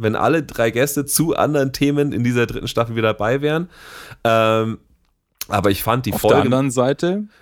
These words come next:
Speaker 1: ich fand die
Speaker 2: möchte ich
Speaker 1: Folge
Speaker 2: auch neue Gäste haben.
Speaker 1: äh, gle-, gleichzeitig, äh, gleichzeitig muss ich sagen, die Folge mit dem Timo, äh, zum Thema, äh, Metal in, in, in the Movies,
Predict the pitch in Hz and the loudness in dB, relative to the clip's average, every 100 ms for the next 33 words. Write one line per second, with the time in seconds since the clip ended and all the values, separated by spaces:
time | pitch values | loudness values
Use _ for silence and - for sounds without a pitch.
0 | - 101 120 101 - 120 113 101 104 151 | -4 0 2 2 0 2 2 0 0 0
1 | 120 87 - 82 101 135 117 101 - 113 | 0 -2 -2 -2 2 2 2 0 0 0
2 | 107 113 180 - 120 98 - 160 - - | 2 0 0 -2 0 0 0 -2 -4 -2
3 | 120 117 117 113 98 117 131 135 127 120 | 2 4 2 0 -2 -2 0 0 0 0
4 | 117 113 117 120 104 - 120 143 120 104 | 0 0 0 0 -4 0 2 4 2 -2
5 | 90 90 - 156 147 143 143 85 107 101 | -2 -4 -2 2 2 2 0 0 2 2
6 | 101 104 104 - 98 - 101 101 98 95 | 2 2 0 -2 -2 -2 0 2 2 2
7 | 62 90 90 90 101 117 117 110 95 98 | 0 0 2 2 0 0 0 0 0 0
8 | 80 92 95 90 92 135 160 170 165 - | -2 -2 0 0 2 2 2 -2 -4 -8